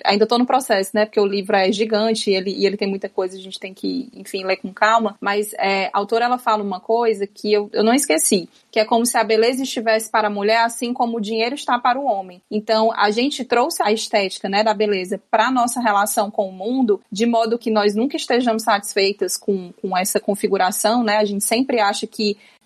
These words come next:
algo que pode ser consertado, algo que pode ser melhorado. Então, a gente usa isso como uma forma de se relacionar com o mundo. Então, se isso não tiver perfeito,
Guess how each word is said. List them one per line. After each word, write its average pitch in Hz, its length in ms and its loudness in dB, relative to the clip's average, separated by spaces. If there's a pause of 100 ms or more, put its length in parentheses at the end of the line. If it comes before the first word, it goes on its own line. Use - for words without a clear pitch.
algo 220 300 4
que 220 140 -2
pode 214 260 2
ser 214 180 2
consertado, 214 800 2
algo 202 320 0
que 226 80 -20
pode 196 260 -2
ser 208 120 -8
melhorado. 196 640 -2 (260)
Então, 240 240 2
a 254 80 4
gente 262 320 0
usa 320 340 2
isso 269 220 -2
como 247 220 0
uma 247 140 2
forma 247 220 2
de 226 120 -4
se 277 160 -4
relacionar 330 560 2
com 320 120 -2
o 339 60 -2
mundo. 220 220 0
Então, 220 260 0
se 247 260 -2
isso 359 200 -4
não 285 120 -2
tiver 240 300 -2
perfeito, 226 720 -2